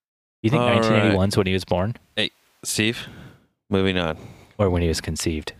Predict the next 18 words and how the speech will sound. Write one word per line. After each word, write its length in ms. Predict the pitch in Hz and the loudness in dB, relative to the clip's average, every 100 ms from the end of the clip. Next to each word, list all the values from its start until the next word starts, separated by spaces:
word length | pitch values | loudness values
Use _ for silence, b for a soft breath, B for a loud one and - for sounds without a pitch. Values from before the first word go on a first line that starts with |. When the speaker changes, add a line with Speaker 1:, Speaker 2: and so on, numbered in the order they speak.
| - - _ _ _ _ - | -20 -20 _ _ _ _ -2
Speaker 2:
Listener 500 | 131 262 - 104 85 | 0 0 0 0 0
of 220 | 78 90 | 0 0
the 100 | 92 | -2
show, 600 | 85 - 90 82 82 98 B B | 0 0 0 0 0 -2 B B
s-, 800 | - - - - - - - - | -6 -2 -2 -2 -2 -2 -4 -4
and 400 | - 117 101 98 | -2 0 0 -2
<laughs> 40 | - | 0
only 640 | 120 120 113 107 95 87 B B B - | 0 2 2 2 0 -2 B B B -4
person 460 | 107 101 98 92 | -2 0 0 0
in 140 | 87 90 | 0 0
the 80 | |
world 280 | 90 92 90 | 0 0 0
who 120 | 101 | -4
cares 440 | 90 95 87 87 87 | -4 -2 -2 -2 -4
about 360 | 85 82 - - - | -2 -2 -4 -10 -4
ghost 340 | 92 92 - | -2 0 0
photos, 680 | - 85 82 85 95 - - B B B B B _ _ _ | 0 0 0 0 -2 -6 -8 B B B B B _ _ _
s-, 1200 | - - - - - - - - - - - - | -4 -2 -2 -2 -2 -2 -4 -4 -4 -4 -4 -6